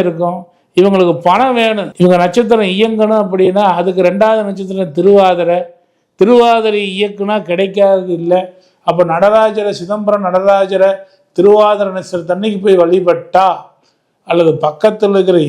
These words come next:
ஏதேனும் ஒரு சிவன் கோயிலுக்கு போய் திருவாதிரை நட்சத்திரத்தன்னைக்கு அபிஷேகம் பண்ணி வழிபட்டா சகல சௌபாக்கியங்களும் கிடைக்குது. இதுக்கு மரமா? தென்னை மரம். ஆமாங்க, முக்கன்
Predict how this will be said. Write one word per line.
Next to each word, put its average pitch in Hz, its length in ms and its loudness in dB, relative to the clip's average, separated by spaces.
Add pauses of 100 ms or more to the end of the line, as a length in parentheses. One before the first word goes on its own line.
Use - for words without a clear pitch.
(140)
ஏதேனும் 165 560 0 (180)
ஒரு 165 200 4
சிவன் 196 300 4
கோயிலுக்கு 175 420 4
போய் 180 220 2
திருவாதிரை 185 440 4
நட்சத்திரத்தன்னைக்கு 165 640 -4
அபிஷேகம் 175 540 -2
பண்ணி 170 240 -6
வழிபட்டா 151 540 0 (600)
சகல 180 320 2 (120)
சௌபாக்கியங்களும் 175 1040 0
கிடைக்குது. 147 460 -6 (340)
இதுக்கு 208 220 4 (100)
மரமா? 233 380 2 (480)
தென்னை 233 260 4 (100)
மரம். 185 240 2 (200)
ஆமாங்க, 202 300 2 (100)
முக்கன் 220 420 2